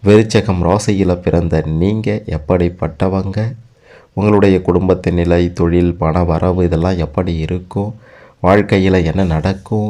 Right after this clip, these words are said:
அப்படின்ற மாதிரியான பல விஷயங்களையும் தெரிந்து கொண்டிருப்பீங்க.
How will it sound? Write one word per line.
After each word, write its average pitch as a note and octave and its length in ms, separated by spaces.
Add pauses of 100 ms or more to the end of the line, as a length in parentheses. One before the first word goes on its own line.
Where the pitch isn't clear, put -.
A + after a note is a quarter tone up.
அப்படின்ற F2+ 440
மாதிரியான E2+ 380
பல D#2+ 240
விஷயங்களையும் F#2 720
தெரிந்து F2+ 320
கொண்டிருப்பீங்க. F2+ 800